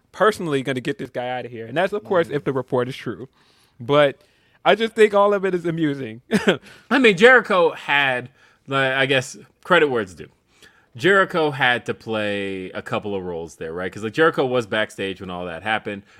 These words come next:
Speaker 2: Mm-hmm.
Speaker 3: and Jericho had to then come talk to all of us and the media while keeping a straight face about what literally just happened five minutes ago and,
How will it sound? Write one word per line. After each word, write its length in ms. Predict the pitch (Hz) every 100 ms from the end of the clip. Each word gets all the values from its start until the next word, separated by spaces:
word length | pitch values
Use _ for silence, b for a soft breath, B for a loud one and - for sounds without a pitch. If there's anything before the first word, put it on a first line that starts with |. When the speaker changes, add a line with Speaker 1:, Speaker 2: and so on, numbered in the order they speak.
| b
Speaker 2:
Mm-hmm. 80 | 127
Speaker 3:
and 800 | 123 123 120 117 110 104 117 113
Jericho 460 | 123 110 101 110
had 280 | 101 101 101
to 160 | - 104
then 260 | 98 104 98
come 260 | 110 107
talk 240 | 98 104 101
to 80 | -
all 240 | 98 98
of 140 | 92
us 260 | 92 92 - _ b -
and 260 | 104 92 90
the 60 |
media 580 | 92 110 110 107 101 95 b b -
while 440 | 104 98 101 98
keeping 560 | - 123 107 110 107 104
a 100 | 101
straight 380 | - 117 110
face 300 | - 104 98 -
about 300 | 98 98 98
what 260 | 98 98 -
literally 500 | 107 110 104 104 104
just 220 | 98 95
happened 340 | 98 92 98 92
five 300 | 95 92 92
minutes 300 | 92 90 87
ago 340 | 92 90 87
and, 160 | 87